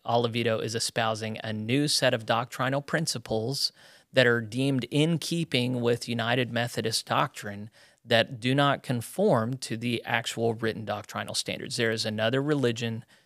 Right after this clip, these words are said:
that has done a hostile takeover of the United Methodist Church.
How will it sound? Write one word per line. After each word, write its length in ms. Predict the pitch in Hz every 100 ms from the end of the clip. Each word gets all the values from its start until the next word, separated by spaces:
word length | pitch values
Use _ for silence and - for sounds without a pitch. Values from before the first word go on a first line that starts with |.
| _
that 120 | - 113
has 160 | 104
done 180 | 107 107
a 40 |
hostile 440 | 113 110 117 - 123
takeover 480 | - 113 - 113 110
of 120 | 104
the 80 | 110
United 260 | 104 104
Methodist 500 | 107 110 120 127 -
Church. 460 | - 104 110 -